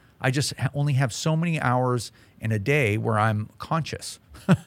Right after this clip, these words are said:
Okay, so I just can't get back to everybody. A lot of times I will read a lot of messages,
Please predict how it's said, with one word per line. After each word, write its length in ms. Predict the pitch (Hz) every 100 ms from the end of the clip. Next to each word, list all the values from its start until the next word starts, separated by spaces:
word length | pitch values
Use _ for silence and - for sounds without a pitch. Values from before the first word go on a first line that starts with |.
| - 185 170 - 117 -
Okay, 320 | 156 - -
so 220 | 160 - 139
I 60 |
just 200 | 156 -
can't 240 | - 175 156
get 100 | 143
back 220 | 143 139
to 80 | 139
everybody. 520 | 135 120 107 95 - - - - -
A 60 | 139
lot 180 | 135 151
of 80 | 170
times 280 | 170 165
I 80 | 143
will 220 | 127 139
read 200 | 156 160
a 40 | 135
lot 180 | 123 135
of 80 |
messages, 560 | 131 123 131 127 147 -